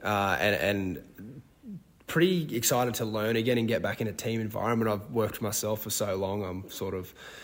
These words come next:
wondering if I'd ever be employable again. And, um, yeah, it certainly feels, <laughs> feels, feels nice to, to be, yeah, you know, in, in the swing of things pretty much straight away. Went from Manly straight here, which is, um,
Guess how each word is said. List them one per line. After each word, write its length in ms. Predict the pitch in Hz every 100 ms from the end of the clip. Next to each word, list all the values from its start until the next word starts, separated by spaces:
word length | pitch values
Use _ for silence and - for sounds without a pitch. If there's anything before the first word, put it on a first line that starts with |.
| - -
wondering 380 | - 110 107 104
if 100 | 101
I'd 200 | 101 101
ever 180 | 101 104
be 320 | 101 101 90
employable 720 | 95 - 107 101 113 110 104
again. 340 | 110 113 117 156 - -
And, 320 | 101 104 107
um, 240 | 104 101
yeah, 80 | 175
it 120 | -
certainly 340 | - 123 - 107
feels, 340 | - 107 -
<laughs> 80 | -
feels, 300 | 127 110 107 -
feels 280 | - 127 113
nice 300 | 110 127 -
to, 280 | 143 123 - - - - -
to 120 | 131
be, 280 | 117 117 92
yeah, 240 | 98 110
you 140 | 110 107
know, 160 | 101
in, 400 | 113 95 113 110
in 200 | 73 107
the 100 | 107
swing 280 | 101 104 110
of 80 | 123
things 320 | 110 98 98
pretty 180 | - 110
much 140 | 107
straight 300 | - - 113
away. 260 | 104 104 107
Went 180 | 110 107
from 160 | 107
Manly 360 | 104 101 107 107
straight 340 | - 110 107
here, 240 | 110 107 110
which 240 | 104 -
is, 240 | 104 101 104
um, 480 | 98 98 95 92